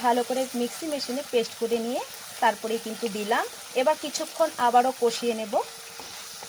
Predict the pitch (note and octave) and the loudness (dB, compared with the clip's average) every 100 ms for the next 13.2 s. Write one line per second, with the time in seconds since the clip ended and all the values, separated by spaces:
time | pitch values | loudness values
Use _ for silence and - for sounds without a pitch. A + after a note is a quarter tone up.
0 | - - - - - - - - - _ | -12 -12 -12 -14 -14 -14 -14 -14 -16 _
1 | - - - C#4 C4+ C4+ D#4 E4 C#4+ B3+ | -20 -20 -8 4 4 6 4 4 6 4
2 | C4+ D4 C#4+ B3 C4 B3 G4 A#4 B3+ C4+ | 2 0 2 2 2 -2 -4 -4 -6 -4
3 | C4+ C#4 - F4 D4 B3+ B3 B3+ F4 B4 | -6 -8 -8 -4 -2 0 -2 -4 -6 -6
4 | - B3 A#3+ A#3 A#3+ A#3 B3+ C4+ G#3+ G3 | 0 2 4 0 0 0 0 2 2 2
5 | B3 B4+ - - - - - - - - | -2 -2 -12 -20 -20 -20 -20 -20 -20 -20
6 | - - - - - - - - - - | -20 -20 -20 -20 -20 -20 -20 -20 -18 -4
7 | B3 B3 D#4 C#4+ D#4+ - F4+ - A#3 - | -2 -2 -2 -2 -4 -4 -4 4 4 4
8 | B3 B3 A#3+ A#3+ A#3 A#3+ C#4+ A#3+ G#3 G#3+ | -2 0 -2 -2 -2 -4 -4 2 2 2
9 | G#3+ G3+ G#3+ G#3+ G#3 A#3+ F4 B4+ - - | -2 -4 -2 -2 0 2 2 0 -8 -20
10 | - - - - - - - - - E4 | -20 -20 -20 -20 -20 -20 -20 -20 -14 -10
11 | F4 E4+ F#4 F#4 D4 B3 B3+ B3+ B3 C4 | -8 -6 -6 -4 -4 -4 -2 -2 -2 -2
12 | B3+ A3 G#3+ B3 C4 E4+ - A3+ B3+ C4 | 0 0 0 -4 -2 -4 -6 -4 -2 0
13 | A#3 A#3+ | 2 0